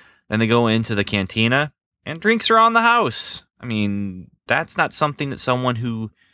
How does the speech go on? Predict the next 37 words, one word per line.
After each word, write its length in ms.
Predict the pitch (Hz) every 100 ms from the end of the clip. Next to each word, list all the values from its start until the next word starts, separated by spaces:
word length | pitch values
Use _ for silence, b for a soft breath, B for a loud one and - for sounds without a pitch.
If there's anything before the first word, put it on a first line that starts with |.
| _
has 240 | - 110 101
money 540 | 107 110 113 107 87 _ _ _
problems, 520 | - 117 104 98 98
especially 500 | 107 - 123 - 120
money 220 | 110 110
problems 480 | 107 107 104 101 95
that 60 | 101
have 120 | 95
put 160 | 117 -
them 120 | 101
in 60 |
the 80 | 95
sights 440 | - 110 101 - 95
of 100 | 92
a 140 | 85
dangerous 680 | - 104 104 95 90 - - b b b b _
walrus 920 | - 85 98 107 107 101 95 - - -
humanoid 680 | - 113 110 98 90 82
gangster, 640 | 80 107 110 - - 90 82 b b b b b
as 200 | 98 90
we 140 | 95
saw 460 | 85 - 104 92 92 -
in, 400 | 95 92 90 - -
I 80 |
think, 200 | - 90
is 80 | 87
issue 300 | 87 - 90
two 340 | - 101 90 92
<laughs> 100 | -
of, 300 | 107 - - - _
of 100 | 104
the 80 | 101
Star 260 | - 101 95
Wars 160 | 90
adaptation. 600 | 92 82 - 95 95 82 82
But, 140 | - - B B B B B 120
um, 320 | 120 104